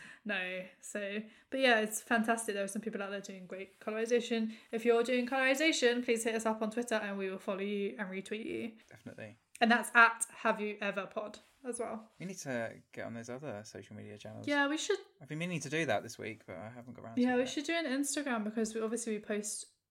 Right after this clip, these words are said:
Speaker 1: pictures of the people that we are talking about and other history
Speaker 2: Yeah.
Speaker 1: stuff. Also, we've had a lot of people following us on Twitter this week, so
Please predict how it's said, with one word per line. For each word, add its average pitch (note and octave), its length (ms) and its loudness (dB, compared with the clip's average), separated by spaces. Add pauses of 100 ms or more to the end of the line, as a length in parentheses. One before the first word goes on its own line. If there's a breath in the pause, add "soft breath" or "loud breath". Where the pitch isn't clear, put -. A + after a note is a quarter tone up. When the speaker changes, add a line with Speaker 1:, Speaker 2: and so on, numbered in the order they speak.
(120)
Speaker 1:
pictures A3 400 -4
of G3+ 80 -8
the G3+ 60 -10
people A3 440 -2
that G3+ 200 -4
we G3+ 360 -4 (540 soft breath)
are - 40 -20
talking A3 360 0
about F3+ 460 -8 (180)
and G#3 460 -6
other A3 160 2
history A#3 320 0
Speaker 2:
Yeah. A3 40 -2
Speaker 1:
stuff. A3+ 360 -6 (180 loud breath)
Also, C#4+ 320 2
we've A#3+ 140 4
had B3 160 2
a A#3+ 40 2
lot A#3+ 300 2
of A3+ 320 -2
people A#3 320 -4
following C#4+ 300 2
us A3+ 160 0
on G3+ 140 -2
Twitter G#3 420 -4
this G#3 180 -8
week, C#4+ 380 -2
so G3+ 440 -4